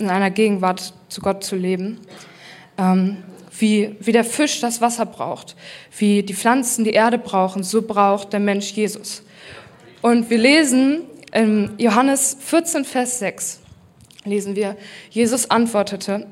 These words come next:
"Ich bin der Weg, ich bin die Wahrheit und ich bin das Leben. Ohne mich kann niemand zum Vater kommen."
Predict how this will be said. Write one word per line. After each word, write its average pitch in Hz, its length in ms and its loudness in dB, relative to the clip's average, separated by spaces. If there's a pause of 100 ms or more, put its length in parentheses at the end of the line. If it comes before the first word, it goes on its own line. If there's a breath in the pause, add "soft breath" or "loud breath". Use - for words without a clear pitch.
"Ich - 260 -2
bin 247 160 4
der 220 200 4
Weg, 185 380 0 (100)
ich - 180 -8
bin 226 100 2
die 202 160 0
Wahrheit 208 440 2 (100)
und 220 140 -6
ich 226 160 -6
bin 208 100 -4
das 190 260 -4
Leben. 185 380 -4 (480 loud breath)
Ohne 277 240 4
mich 247 240 2
kann 226 260 2
niemand 226 340 4
zum 127 160 -8
Vater 180 360 -8
kommen." - 280 -14